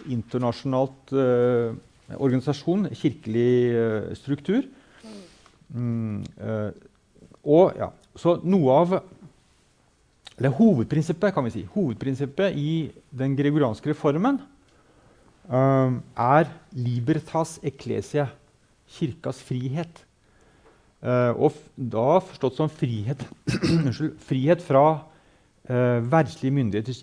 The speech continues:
innblanding. Eh, eh, kirka ønsket nå ikke lenger å være under, eh, eh, ja, eh, myn-,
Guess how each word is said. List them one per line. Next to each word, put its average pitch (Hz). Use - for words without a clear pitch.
innblanding. 107
Eh, 98
eh, 107
kirka -
ønsket -
nå 165
ikke -
lenger 139
å 139
være 123
under, 120
eh, 110
eh, 104
ja, -
eh, 110
myn-, 151